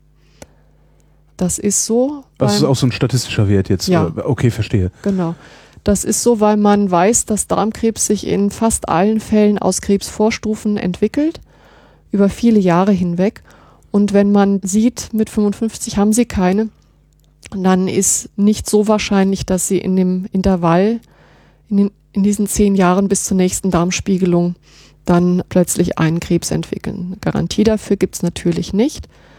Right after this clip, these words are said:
Speaker 2: Also wenn ich bis fünfundfünfzig nicht gekriegt habe, kriege ich's mit hoher Wahrscheinlichkeit danach auch nicht.
Speaker 1: Ja, oder beziehungsweise Sie machen dann nochmal mit fünfundsechzig eine Darmspiegelung und man, ähm,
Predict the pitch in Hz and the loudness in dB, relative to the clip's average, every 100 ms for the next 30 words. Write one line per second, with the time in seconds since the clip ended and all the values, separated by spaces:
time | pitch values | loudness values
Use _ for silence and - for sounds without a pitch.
0 | - 113 110 110 110 107 - 113 107 113 | -4 -2 2 2 2 0 0 0 2 0
1 | - 104 104 - - - 113 113 104 101 | 0 -2 -2 -4 -6 -4 0 2 2 0
2 | - 95 - 107 95 98 104 98 95 107 | -2 -4 -2 0 0 0 2 2 2 2
3 | 98 - 95 - 92 90 98 - 78 - | 0 0 -2 0 0 0 -2 -4 -6 -6
4 | - 62 - 190 175 165 - 190 214 240 | -8 -12 -6 0 2 2 2 2 4 2
5 | 220 - 226 226 - 220 202 208 208 196 | -2 -2 0 0 2 2 2 2 2 0
6 | 202 175 190 233 226 220 214 196 - 190 | 0 0 2 0 0 2 2 0 -2 -2
7 | 185 180 226 - 294 302 - 254 - 240 | 0 0 0 -2 -2 -2 -2 -2 0 0
8 | 254 - 254 254 247 247 247 - - - | -4 -2 0 2 0 0 -4 -14 -20 -20
9 | - - - - 214 - 214 202 202 - | -20 -20 -4 0 0 2 2 2 0 -2
10 | - 196 196 196 196 | 0 2 2 -2 -6